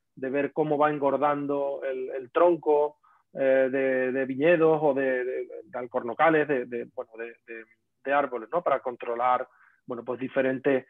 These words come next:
el crecimiento, digamos, de, de, del cultivo en este caso, ¿no? También, eh, controlar las condiciones microclimáticas para,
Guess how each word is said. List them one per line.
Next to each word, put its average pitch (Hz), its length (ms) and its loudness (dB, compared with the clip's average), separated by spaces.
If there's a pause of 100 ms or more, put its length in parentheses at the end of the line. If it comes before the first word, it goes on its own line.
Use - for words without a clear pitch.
(160)
el 135 140 -2
crecimiento, 147 600 2
digamos, 139 440 2
de, 127 300 -2
de, 113 640 -8 (480)
del 123 420 -6
cultivo 143 440 4
en 135 60 0
este 127 200 -2
caso, 113 260 -2
¿no? 170 220 -6 (100)
También, 127 500 0 (360)
eh, 139 180 -2
controlar 135 540 4
las 131 120 2
condiciones 139 480 -4
microclimáticas 147 960 0
para, 127 340 0